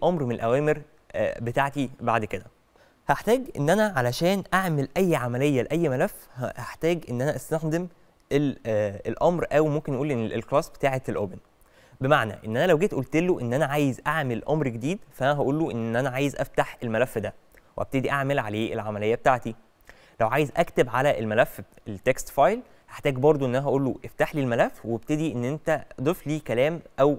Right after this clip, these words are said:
نص زيادة عليه. نفس الكلام مع باقي العمليات، لازم إن أنا أبتدي أعمل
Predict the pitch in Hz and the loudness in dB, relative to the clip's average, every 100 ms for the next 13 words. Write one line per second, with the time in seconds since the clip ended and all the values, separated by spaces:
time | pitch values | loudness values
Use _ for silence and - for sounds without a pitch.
0 | - 131 - 120 107 127 117 107 98 - | -2 -4 -4 -6 -2 -2 0 -2 -4 -12
1 | _ _ _ - 214 247 - 131 165 131 | _ _ _ -4 0 0 2 2 2 2
2 | 107 131 165 165 165 165 135 - 123 147 | 2 2 2 2 2 2 0 -4 0 2
3 | 131 113 131 131 - 135 131 139 117 | 2 0 0 -2 -2 -2 0 0 -2